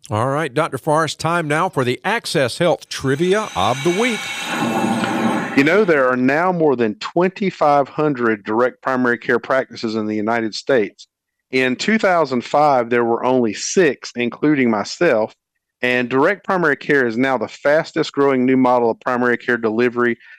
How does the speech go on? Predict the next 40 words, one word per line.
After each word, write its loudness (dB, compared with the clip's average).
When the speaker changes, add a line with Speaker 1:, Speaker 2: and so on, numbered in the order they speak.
Speaker 2:
and -2
Consumer 0
Reports 0
magazine 0
says 0
it's -6
a -2
top -2
five 2
money 2
move 0
to -6
go 2
to 0
a 2
direct -2
primary 0
care 0
provider. -2
That 0
being 2
said, 4
Melissa 2
is 2
a -2
direct -2
primary 0
care 0
provider 2
w-, -2
as -4
well 4
and 2
is -2
taking 0
new 0
patients, -2
as 0
I 4
hear. -4